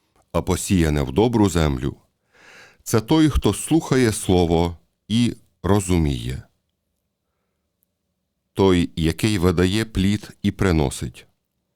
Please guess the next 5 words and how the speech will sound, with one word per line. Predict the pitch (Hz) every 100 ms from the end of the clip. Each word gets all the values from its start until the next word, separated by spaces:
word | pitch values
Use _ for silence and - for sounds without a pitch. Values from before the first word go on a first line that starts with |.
| _ _ _ _ _ -
Один, | 80 76 69 62 _ _ _ _ -
один | 87 87 78 71 - -
у | 76
сто | - - 107
разів, | 110 104 110 110 -